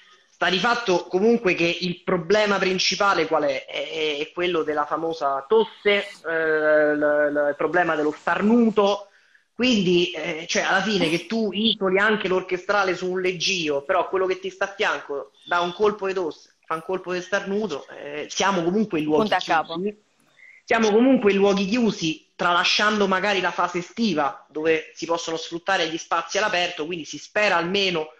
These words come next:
Speaker 1: che si riesca a, a salvare la fase estiva. Ma poi, quando ritorniamo in inverno dentro i teatri, che fai?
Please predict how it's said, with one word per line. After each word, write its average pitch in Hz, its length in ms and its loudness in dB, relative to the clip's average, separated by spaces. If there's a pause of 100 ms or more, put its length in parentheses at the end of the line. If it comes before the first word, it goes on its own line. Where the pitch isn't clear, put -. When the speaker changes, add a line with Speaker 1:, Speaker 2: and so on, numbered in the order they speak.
(240)
Speaker 1:
che 156 100 -10
si 165 120 -14
riesca 160 360 -2
a, - 220 -12
a 151 40 -12
salvare 156 440 -2
la 151 120 -2
fase 147 220 -8
estiva. 131 340 -10
Ma 143 100 -10
poi, 214 460 0
quando 151 240 -2
ritorniamo 151 400 -4
in 156 80 -8
inverno 156 400 -4
dentro 151 280 -14
i 151 60 -18
teatri, 151 480 -2
che 131 100 -16
fai? 113 380 -12